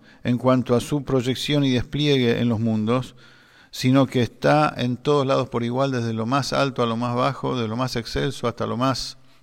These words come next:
burdo, está exactamente todo por igual. Y la, el objetivo es, como dijimos recién, que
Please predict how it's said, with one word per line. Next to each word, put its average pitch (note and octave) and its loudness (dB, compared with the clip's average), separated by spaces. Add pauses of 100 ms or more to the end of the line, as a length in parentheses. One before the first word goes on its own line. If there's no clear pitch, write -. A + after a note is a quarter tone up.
burdo, D3+ 0 (360)
está A#2+ -2
exactamente B2 -2
todo A#2 -4
por A2 -4
igual. G#2 -4
Y A2+ -6
la, A2+ 0
el A2 -4
objetivo C3+ -2 (500)
es, - -8
como A2+ -4
dijimos B2 -2
recién, B2 -2 (580)
que A#2 0